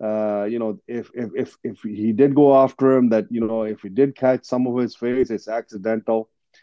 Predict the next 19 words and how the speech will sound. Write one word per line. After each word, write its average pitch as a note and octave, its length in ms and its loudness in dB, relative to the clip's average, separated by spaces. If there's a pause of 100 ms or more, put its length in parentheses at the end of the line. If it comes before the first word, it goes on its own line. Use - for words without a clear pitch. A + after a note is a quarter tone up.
(180)
Um, G2 680 -4 (120)
and, A2+ 200 -6
and A2 680 -2 (160)
everything, C3+ 560 2 (140)
all C3 260 0
that C3 280 -6 (160)
gets B2 200 -10
overlooked, A#2 560 -6
that, G2 180 -8
you G2+ 80 -10
know, G2+ 300 -4 (240)
he G#2 120 -4
barely G2 360 0
gets G#2+ 220 2
penalties. A#2+ 640 2 (320)
He G2 460 0
barely, A2+ 420 4
you A2 220 2
know, G#2 240 0